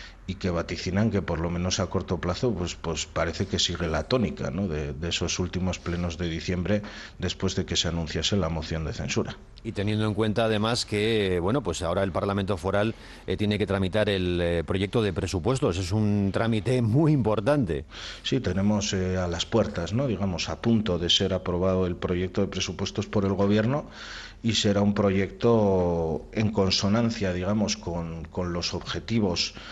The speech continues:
Speaker 1: del programa de gobierno de esta, de esta legislatura, que tratará de dar suficiencia financiera a esos grandes retos que se marcaron, eh, el pasado mes de agosto, con, con motivo de la aprobación del, del acuerdo programático,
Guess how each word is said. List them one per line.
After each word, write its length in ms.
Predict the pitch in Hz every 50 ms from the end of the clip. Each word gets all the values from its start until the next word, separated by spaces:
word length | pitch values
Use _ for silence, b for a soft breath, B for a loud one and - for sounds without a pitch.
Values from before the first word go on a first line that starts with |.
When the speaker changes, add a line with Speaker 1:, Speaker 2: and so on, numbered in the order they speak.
| B B -
Speaker 1:
del 260 | 95 90 95 92 90
programa 500 | - - 90 90 87 92 98 98 101 98
de 80 | 92 98
gobierno 540 | 87 95 95 95 113 117 110 101 92 90 82
de 100 | 95 98
esta, 640 | - - - - 98 92 90 90 87 85 82 73
de 120 | 67 85 98
esta 220 | 95 - - 95
legislatura, 680 | 92 90 - - 98 90 101 101 101 - 151 165 202 233 B B B B B B B B -
que 120 | - 190
tratará 520 | - - - 92 - - 92 90 98 98
de 140 | 95 95 95
dar 260 | 85 92 98 95 95 87 85 85 78
suficiencia 760 | - - - - 95 - - 90 - 107 101 101 101 110 98
financiera 640 | - - 95 90 90 90 90 92 - 117 120 110 95
a 60 | 90 92
esos 400 | 90 - - 95 90 - - -
grandes 340 | 98 110 110 110 104 101
retos 440 | 95 101 104 101 117 117 113 - B B B B B B B B
que 100 | - 104
se 160 | 101 - 104 90
marcaron, 580 | 92 90 90 90 - 113 104 98 98 95 92 95
eh, 580 | 92 92 92 92 92 90 90 90 90 87 71
el 120 | 82 95 -
pasado 600 | - 82 - - 101 95 95 95 95 92 92 90
mes 300 | 92 95 98 90 - -
de 320 | 95 92 92 92 92 90
agosto, 560 | 87 92 117 135 - - - 190 226 214 -
con, 380 | - 76 78 78 80 78 73 71
con 240 | - - 71 76 82
motivo 380 | 80 80 78 - 92 92 90
de 120 | 87 87 85
la 100 | 87 82
aprobación 540 | - 82 87 82 85 82 - 101 98 92
del, 340 | 90 92 87 87 87 87 -
del 160 | 78 98 90
acuerdo 400 | 90 90 - 101 95 87 95 95
programático, 720 | - 92 95 95 104 113 123 131 127 143 135 - 170 185